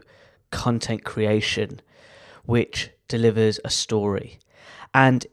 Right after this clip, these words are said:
if you are listening in and you're a journalist or you have that passion for writing or storytelling in general, I hope you've got a better understanding how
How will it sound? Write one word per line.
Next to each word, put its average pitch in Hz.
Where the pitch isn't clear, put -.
if 143
you 208
are 151
listening 120
in 110
and 110
you're 104
a 95
journalist 117
or 113
you 107
have 117
that -
passion 117
for 107
writing 107
or 120
storytelling 110
in 101
general, 104
I 120
hope 143
you've 131
got 131
a 123
better 117
understanding 113
how 107